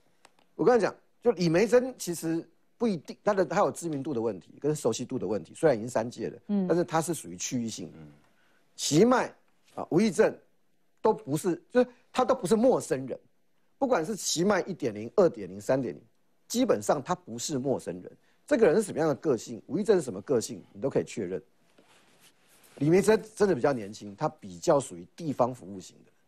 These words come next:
Speaker 2: 嗯。
Speaker 1: 所以他，他会有一种他像不像一个市长？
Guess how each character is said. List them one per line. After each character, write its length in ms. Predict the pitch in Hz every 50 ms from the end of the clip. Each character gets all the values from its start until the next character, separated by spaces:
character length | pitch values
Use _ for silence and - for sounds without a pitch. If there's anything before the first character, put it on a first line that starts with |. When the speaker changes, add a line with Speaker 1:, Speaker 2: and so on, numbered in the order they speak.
| _ _ _ _
Speaker 2:
嗯。 320 | - 214 196 180 180 175 175
Speaker 1:
所 80 | 262
以 40 | 214
他， 240 | - 233 233 226 - _ _
他 140 | - - 226
会 120 | 208 233 190
有 140 | 135 107
一 60 | 131 143
种 180 | 131 101 - - _ _ _ _ _ _ _ _ _ - - _ _ _ _ _ _ _ _ _ _ _ _ _ _ _ _ - -
他 100 | - - -
像 360 | - - - 302 262 214 156 - -
不 80 | 135
像 320 | 156 - - - 165 143 127
一 60 | 110
个 100 | - 104
市 280 | - - - - 110 -
长？ 180 | - - -